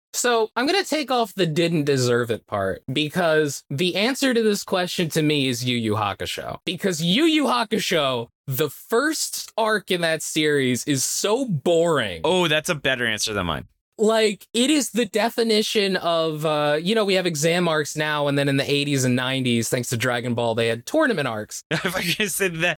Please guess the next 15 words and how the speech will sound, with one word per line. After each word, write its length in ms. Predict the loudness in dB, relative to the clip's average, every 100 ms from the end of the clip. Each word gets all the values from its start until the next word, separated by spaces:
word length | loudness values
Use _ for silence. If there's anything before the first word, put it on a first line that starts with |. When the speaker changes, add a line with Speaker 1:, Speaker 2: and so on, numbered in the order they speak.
| 0
Speaker 2:
oh, 220 | 2 2
it 80 | 2
was 200 | 2 0
the 100 | -2
typical 540 | -2 -2 -2 0 -2
Ghost 400 | 2 2 2 0
Detective 460 | -2 0 0 -2 0
arc 180 | 0 0
that 120 | 0
every 240 | 2 0
manga 280 | 0 0 0
had 200 | 0 0
at 140 | -2 -4
the 60 |
time. 340 | -4 -2 -2